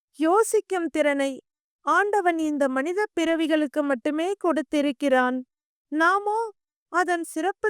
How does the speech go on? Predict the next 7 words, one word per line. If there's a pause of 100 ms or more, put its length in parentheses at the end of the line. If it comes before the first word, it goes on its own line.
தெரியாமல் (460)
எப்படி
வேண்டுமானாலும்
வாழலாம். (460)
ஏழ்
பிறவி
முடிந்ததும்